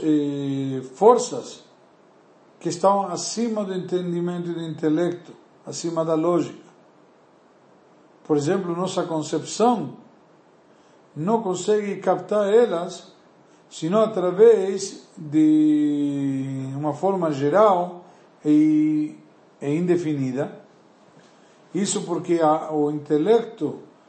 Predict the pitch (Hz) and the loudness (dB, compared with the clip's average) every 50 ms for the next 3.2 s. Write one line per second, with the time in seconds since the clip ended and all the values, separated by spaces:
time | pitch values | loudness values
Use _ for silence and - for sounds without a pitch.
0 | _ _ _ _ - 147 147 147 147 147 147 151 147 - - 190 202 196 - - | _ _ _ _ -2 0 0 0 -2 -4 -4 -6 -6 -4 -4 -2 -2 -4 -4 -6
1 | 160 147 160 175 208 208 175 175 151 156 151 - - 190 185 185 175 175 - - | -6 -4 -4 -4 -6 -6 -6 -8 -10 -10 -10 -6 -2 -2 -2 -2 -2 -6 -6 -4
2 | 147 147 143 143 143 147 156 151 - 147 135 - - - 120 110 104 92 - - | -4 -4 -4 -4 -4 -4 -4 -4 -4 -6 -6 -6 -8 -10 -10 -10 -10 -12 -18 -20
3 | - - - | -20 -20 -20